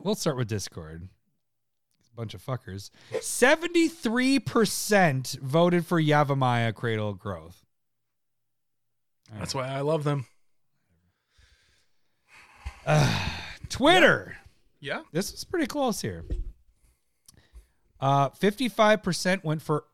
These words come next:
Speaker 1: Urza's Saga.
Speaker 2: Oh, that is close. All right.
Speaker 1: So we have, we have kind of a battle going on.
Speaker 2: Okay. All right.
Speaker 1: Um, then we moved to YouTube, our biggest voting. And sixty-five percent went for fucking Urza's.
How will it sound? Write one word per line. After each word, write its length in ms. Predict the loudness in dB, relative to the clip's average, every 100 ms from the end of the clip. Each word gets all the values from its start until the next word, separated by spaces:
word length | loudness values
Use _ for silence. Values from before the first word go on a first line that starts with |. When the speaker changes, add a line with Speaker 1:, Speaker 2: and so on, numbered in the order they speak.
| _
Speaker 1:
Urza's 580 | 4 6 6 4 0 0
Saga. 540 | 2 2 4 2 -4 -4
Speaker 2:
Oh, 140 | -4 -2
that 180 | -4
is 140 | -6 -8
close. 380 | -10 -10 -12 -18 _ _
All 60 | -8
right. 220 | -8 -8 -12 _ -12
Speaker 1:
So 80 |
we 60 | -10
have, 120 | -10 -14 -20
we 80 |
have 60 | -20 _
kind 100 | -14
of 80 | -8
a 60 |
battle 320 | -4 -4 -4 -6
going 280 | -8 -10 -4
on. 80 |
Speaker 2:
Okay. 200 | -4 -4 -12 _ _ _ _ _
All 120 | -8
right. 840 | -8 -10 -20 -2 2 4 4 4 4
Speaker 1:
Um, 160 | 2 0
then 120 | 2
we 80 | 2
moved 200 | 0 0
to 60 |
YouTube, 380 | -2 -2 -2 0
our 100 | 0
biggest 400 | 2 2 2 2
voting. 520 | 6 6 6 2 0 -4 _ _ _ _ _ _ _ _ _ _ _ _ _ _ _
And 1120 | -6 -4 -2 0 0 -2 -2 -2 -2 -2 -4 -8 _ _ _ _ _ _ -12
sixty-five 520 | 0 0 2 4 6
percent 340 | 6 4 4 6
went 160 | 4
for 120 | 2 2
fucking 300 | 4 4 4
Urza's. 600 | 4 2 0 -2 -4